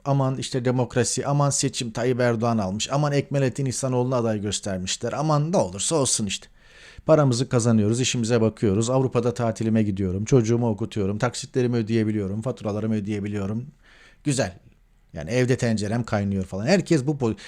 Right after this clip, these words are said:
yani ekonomistler mutluydu. Bütün herkes rakamlarla,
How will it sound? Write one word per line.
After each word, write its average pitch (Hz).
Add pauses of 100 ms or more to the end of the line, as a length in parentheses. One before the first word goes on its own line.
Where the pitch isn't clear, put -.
(120)
yani 139
ekonomistler 156
mutluydu. 139
Bütün 147
herkes 135
rakamlarla, 127